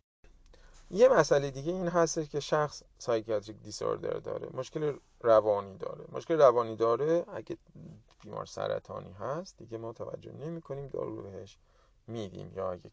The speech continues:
اکیوت پین داره، بهش می‌دیم. ولی برای اون شخصی که حالا کرونیک نان کانسر پین داره،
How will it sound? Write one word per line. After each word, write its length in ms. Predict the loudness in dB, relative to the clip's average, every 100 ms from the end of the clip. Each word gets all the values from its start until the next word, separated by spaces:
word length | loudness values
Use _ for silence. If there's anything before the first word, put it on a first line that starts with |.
| -16
اکیوت 320 | -16 -16 -18 -14
پین 200 | -14 -12
داره، 260 | -10 -10
بهش 300 | -8 -10 -12
می‌دیم. 260 | -16 -18 -8
ولی 160 | -6 -2
برای 480 | -4 -2 -2 -2 -4 _ _ _ _
اون 100 | -4
شخصی 400 | -2 -2 -4 -10
که 180 | -6 -4
حالا 240 | 0 0
کرونیک 380 | 0 -4 -6 -8 -8
نان 140 | -8
کانسر 420 | -8 -12 -10 -12
پین 300 | -12 -12 -10
داره، 520 | -4 -2 -2 -2 -6